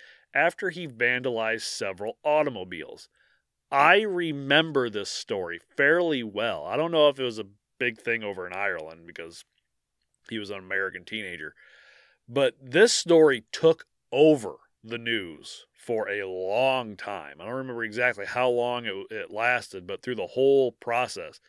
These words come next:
like, Singapore has an American teenager and they are going to cane him. And we were glued to the T V. We were up in arms about it. And it, it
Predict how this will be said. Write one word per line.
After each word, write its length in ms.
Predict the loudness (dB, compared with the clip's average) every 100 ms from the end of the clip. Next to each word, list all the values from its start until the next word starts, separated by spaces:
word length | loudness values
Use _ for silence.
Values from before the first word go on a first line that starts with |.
| _ -20 -20 _ _
like, 220 | -10 -8
Singapore 560 | 0 2 2 2 2 4
has 240 | 2 2
an 80 | -2
American 560 | -2 2 2 2 -4 -6
teenager 580 | -6 -4 -4 -4 -4
and 200 | -4 -4
they 160 | -4 -2
are 100 | -2
going 240 | -4 -6 -10
to 100 | -16
cane 320 | -2 -2 -2
him. 240 | -12 -16 -16
And 380 | -14 -16 -20 _ _ _ -18 -6
we 320 | -2 -2 -2
were 460 | 2 2 2 -4 -12 _ _ _ _ _ -20 -16
glued 560 | -4 2 2 2 -4
to 140 | -8 -6
the 100 | -6
T 320 | -10 -8 -8
V. 220 | -6 -6
We 160 | -4 -4
were 160 | -4 -4
up 160 | -2
in 120 | -2 -2
arms 400 | -4 -4 -6 -12
about 300 | -12 -12 -14
it. 80 | -20 _ _ _ _ _ _
And 140 | -8 -6
it, 140 | -8 -6
it 260 | -6 -6